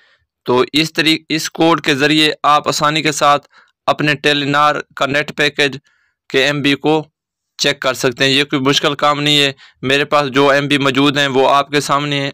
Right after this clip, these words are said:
आपको यहाँ पर स्क्रीन पर नज़र आ रहा होगा। ये आप चेक कर लें, आपके पास हैं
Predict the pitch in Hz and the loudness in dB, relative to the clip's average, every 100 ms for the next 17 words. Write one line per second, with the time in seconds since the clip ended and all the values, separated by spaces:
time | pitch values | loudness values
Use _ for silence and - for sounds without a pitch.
0 | _ 131 139 - 135 135 139 139 135 139 | _ 0 0 -2 -2 2 0 2 -2 0
1 | 135 143 143 139 139 139 143 143 147 139 | 0 0 0 0 2 2 4 4 2 0
2 | 135 131 123 135 131 143 143 147 143 139 | 0 0 2 0 0 -4 -2 -2 -2 -2
3 | - _ - 139 139 135 143 139 139 143 | -6 _ -2 -2 0 -4 2 2 2 -2
4 | 143 | -2